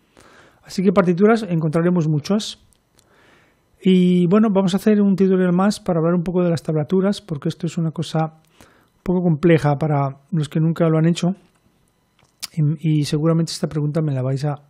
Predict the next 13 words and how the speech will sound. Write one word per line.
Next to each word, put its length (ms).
me 80
la 80
vais 140
a 40
hacer, 200
así 180
que 180
ya 100
la 120
respondo 440
en 80
el 60
vídeo. 260